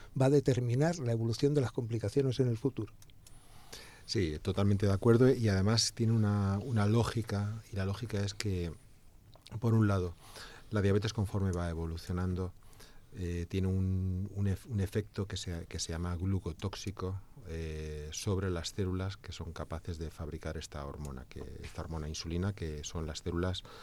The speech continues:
Speaker 2: beta del páncreas, de los islotes beta pancreáticos. Entonces, estas, estas,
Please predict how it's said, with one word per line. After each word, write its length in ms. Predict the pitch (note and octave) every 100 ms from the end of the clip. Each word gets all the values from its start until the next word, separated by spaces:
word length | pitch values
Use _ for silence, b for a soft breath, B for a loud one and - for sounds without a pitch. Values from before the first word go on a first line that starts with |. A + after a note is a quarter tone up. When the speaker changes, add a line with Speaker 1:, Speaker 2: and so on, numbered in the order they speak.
| B B -
Speaker 2:
beta 340 | E2 F2+ F#2+ F#2
del 180 | D#2+
páncreas, 600 | - D2+ C#2+ - C#2 - -
de 100 | D2+
los 180 | D2+
islotes 360 | D2 D2 D#2 D#2+
beta 200 | D#2+ C#2+
pancreáticos. 560 | D2 C#2 - - - -
Entonces, 360 | - F2 F2 - B B B B B B B -
estas, 480 | G2+ - G#2+ G2+ - -
estas, 1000 | G2+ - A2 G#2+ G#2 G#2 G#2 G2 -